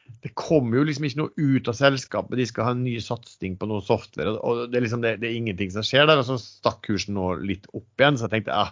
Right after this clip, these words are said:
jeg orker ikke å sitte.» Det var egentlig bare en, eh,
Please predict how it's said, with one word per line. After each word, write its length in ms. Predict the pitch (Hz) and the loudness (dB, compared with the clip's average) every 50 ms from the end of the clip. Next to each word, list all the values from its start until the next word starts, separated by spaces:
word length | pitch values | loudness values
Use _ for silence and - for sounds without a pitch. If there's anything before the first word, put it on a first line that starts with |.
| - _ _ _ - | -6 _ _ _ -14
jeg 120 | - - | -2 2
orker 340 | - 151 143 - - - 95 | 4 4 4 4 0 -4 -6
ikke 120 | 95 110 - | -4 -4 -4
å 40 | |
sitte.» 260 | - 117 113 - - 87 | -4 -6 -6 -6 -6 -2
Det 100 | 104 117 | 0 2
var 120 | 113 101 | 2 2
egentlig 240 | 110 104 - 110 104 | 2 0 -2 -2 0
bare 160 | 107 101 95 | 0 0 0
en, 160 | 92 95 98 | -2 -2 -4
eh, 240 | 95 92 95 98 | -2 -2 -2 -4